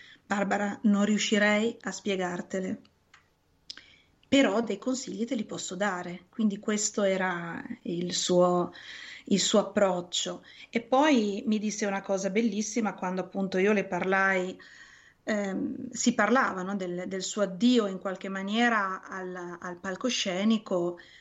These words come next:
se vogliamo anche presto, perché comunque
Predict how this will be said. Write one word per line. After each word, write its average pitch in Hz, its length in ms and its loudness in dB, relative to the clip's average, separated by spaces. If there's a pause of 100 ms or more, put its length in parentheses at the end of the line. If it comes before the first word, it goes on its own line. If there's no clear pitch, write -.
(100)
se - 240 2
vogliamo 233 540 4
anche 190 340 -6
presto, 185 880 -2
perché 180 300 -10
comunque 202 680 0